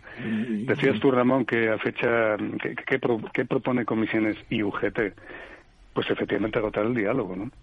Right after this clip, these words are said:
Speaker 2: Es decir, justo lo que no hace el gobierno y no hace el presidente de Correos, que no nos llama ni a sentarnos para comentar, ¿no? Nuestra vocación reformista y democrática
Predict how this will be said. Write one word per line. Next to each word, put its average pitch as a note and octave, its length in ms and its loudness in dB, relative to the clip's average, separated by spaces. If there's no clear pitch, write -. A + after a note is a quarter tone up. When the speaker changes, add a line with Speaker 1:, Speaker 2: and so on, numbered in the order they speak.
Speaker 2:
Es A2 100 0
decir, A2 360 -2
justo C#3 380 0
lo B2+ 100 4
que A2 80 0
no A2+ 80 2
hace - 120 -6
el G#2+ 80 0
gobierno C#3 460 2
y A2 60 0
no G#2 60 2
hace - 100 -6
el G#2 60 -8
presidente G2+ 400 -4
de G2+ 60 -2
Correos, G#2 400 -2
que A2+ 100 0
no A#2 140 0
nos A#2+ 140 0
llama B2 320 -2
ni A2 120 -2
a G2 100 -2
sentarnos A#2 480 -2
para G2+ 240 -4
comentar, F#2+ 540 -4
¿no? G2+ 160 -6
Nuestra A#2 320 2
vocación C3+ 520 4
reformista G#2 640 -2
y G2 40 0
democrática B2+ 720 -2